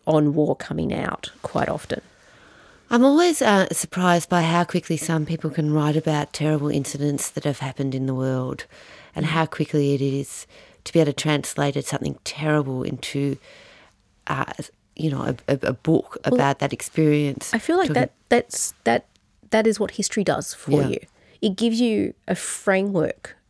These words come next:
Speaker 1: to immediately try to look at what's happening. I think Ta-Nehisi Coates' book, We Were Eight Years in Power, which is a collection of essays that he wrote during the Obama years, the years of the Obama administration for The Atlantic. And he's written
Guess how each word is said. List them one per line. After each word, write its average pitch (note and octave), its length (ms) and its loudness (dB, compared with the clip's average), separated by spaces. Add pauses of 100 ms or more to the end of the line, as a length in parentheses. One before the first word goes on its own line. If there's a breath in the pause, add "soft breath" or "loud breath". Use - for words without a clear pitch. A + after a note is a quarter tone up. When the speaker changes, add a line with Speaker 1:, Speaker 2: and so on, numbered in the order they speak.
(160)
Speaker 1:
to - 120 -2
immediately F3+ 540 0 (120)
try D#3+ 260 -2
to C#3+ 80 -4
look E3+ 280 -2
at - 140 -2
what's - 240 -2
happening. - 400 -8 (460 soft breath)
I E3+ 40 0
think - 240 0
Ta-Nehisi F#3 480 0
Coates' F3+ 460 0
book, - 380 -4 (400 loud breath)
We F3 140 4
Were D#3 280 6
Eight - 160 4
Years D#3 260 2
in D3 120 4
Power, D3 580 0 (640 soft breath)
which - 320 0
is F3 280 4
a - 60 0
collection - 480 2
of D#3 320 2 (220)
essays F3+ 540 6
that - 180 2
he F3 440 0
wrote E3 240 4
during D#3+ 200 6
the D#3 120 6
Obama D3+ 480 2 (200)
years, - 320 0
the E3 100 0
years D3+ 280 4
of - 60 -8
the D3+ 80 -2
Obama D#3 240 2
administration D#3+ 520 -2
for D#3 100 -4
The - 120 -2
Atlantic. - 640 -2
And D#3 120 -2
he's E3 200 -4
written F3 360 0